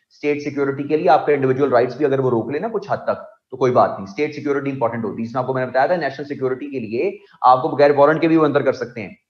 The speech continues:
National security की जब matter हो आपके पास, ठीक है। तो ये आपके पास, आप कहें कि, "नहीं जी, नहीं, ये प्रोहिबिटेड एरिया, तो क्या हुआ जनाब, मेरे पास तुम, हमें तो सर ने बताया था क्लास में freedom of movement है, हमारे पास article fifteen के अंदर जनाब, हमने तो नहीं जाना, तो मरीज जाना ही जाना है।"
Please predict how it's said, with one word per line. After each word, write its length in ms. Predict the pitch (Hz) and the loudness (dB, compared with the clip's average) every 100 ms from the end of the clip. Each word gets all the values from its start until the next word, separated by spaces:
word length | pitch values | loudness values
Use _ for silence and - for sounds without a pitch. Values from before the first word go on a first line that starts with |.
| _ - | _ -2
National 280 | 147 147 151 | 0 0 -2
security 440 | 143 147 143 143 | -2 2 2 2
की 80 | 139 | 0
जब 260 | 127 120 110 | 0 -2 -2
matter 200 | 120 120 | -4 -2
हो 120 | 117 | 2
आपके 220 | 110 - 104 | 2 0 -4
पास, 300 | 87 - _ _ _ | -8 -10 _ _ _
ठीक 140 | 110 113 | -8 -2
है। 180 | 180 175 | 0 0
तो 80 | |
ये 160 | 139 160 | 2 6
आपके 220 | 139 127 | 6 6
पास, 200 | 120 117 | 0 2
आप 180 | 113 110 | 2 0
कहें 120 | 127 | -2
कि, 60 | 123 | -2
"नहीं 180 | 139 139 | -2 -2
जी, 80 | 156 | -4
नहीं, 160 | 147 | -2
ये 60 | 147 | -2
प्रोहिबिटेड 440 | 139 113 123 151 | -2 -2 -2 -2
एरिया, 260 | 127 123 135 | 0 0 -2
तो 80 | 131 | 0
क्या 140 | 123 | 2
हुआ 240 | 135 123 | 2 2
जनाब, 240 | 117 120 131 | 0 -2 0
मेरे 180 | 123 123 | 0 2
पास 180 | 131 | 2
तुम, 120 | 131 123 117 - _ 123 | 2 -2 -6 -14 _ -6
हमें 160 | 127 | -4
तो 80 | 139 | -2
सर 220 | 143 127 | 0 0
ने 80 | 139 | -2
बताया 280 | 127 123 123 | 2 2 2
था 40 | |
क्लास 280 | 135 117 117 | 2 2 0
में 80 | 135 | -4
freedom 360 | 131 123 131 131 | -8 -8 -6 -4
of 100 | 123 | -4
movement 240 | 127 143 | -4 -2
है, 200 | 123 - - - | -4 -6 -18 -6
हमारे 200 | 135 117 | 0 2
पास 180 | 127 127 | 2 2
article 300 | 120 110 131 | 2 0 -6
fifteen 420 | 123 110 120 123 | -8 -10 -10 -8
के 60 | 120 | -6
अंदर 220 | 104 107 | -6 -6
जनाब, 240 | 110 98 | -2 0
हमने 200 | 135 113 | 0 -4
तो 100 | 123 | -6
नहीं 100 | 147 | -6
जाना, 280 | 151 120 120 | -4 -2 -2
तो 120 | 117 | -4
मरीज 240 | 120 123 135 | -6 -6 -4
जाना 180 | 127 120 | -4 -4
ही 60 | |
जाना 280 | 143 127 113 | -2 -2 -4
है।" 240 | 104 - | -8 -14